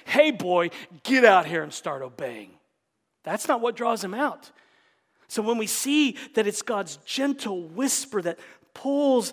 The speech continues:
Elijah in, pulls him out of the cave, it makes us uncomfortable because for many of us,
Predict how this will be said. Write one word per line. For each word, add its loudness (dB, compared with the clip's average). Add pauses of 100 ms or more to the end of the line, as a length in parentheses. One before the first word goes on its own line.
(160)
Elijah 2
in, -2 (180)
pulls 0
him -2 (140)
out 4
of 0
the 0
cave, -6 (220)
it 6
makes -4
us -2
uncomfortable -4
because -6
for -12
many -4
of -4
us, -6